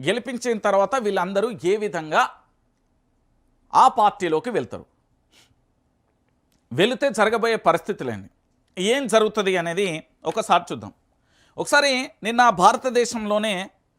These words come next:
ఒక సంచలనాత్మకమైన అంశం అనుకోవచ్చు. నిజంగా కూడా ఇలాంటి పరిణామం చాలా అవసరం. మీ అందరికీ తెలుసు, మన తెలుగు వ్యక్తి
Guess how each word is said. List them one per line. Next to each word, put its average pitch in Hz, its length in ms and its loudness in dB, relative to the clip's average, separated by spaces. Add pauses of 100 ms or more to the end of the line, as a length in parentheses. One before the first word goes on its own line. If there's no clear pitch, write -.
ఒక - 140 -8
సంచలనాత్మకమైన 214 1200 0
అంశం 160 300 -4
అనుకోవచ్చు. 151 460 -8 (800)
నిజంగా 247 340 0
కూడా 240 400 2 (300)
ఇలాంటి 247 440 0
పరిణామం 226 600 -2
చాలా 190 140 2
అవసరం. 180 340 -4 (480)
మీ 131 80 -2
అందరికీ 233 320 0
తెలుసు, 240 400 -6 (1120)
మన 190 240 2 (280)
తెలుగు 247 240 2
వ్యక్తి 220 360 -6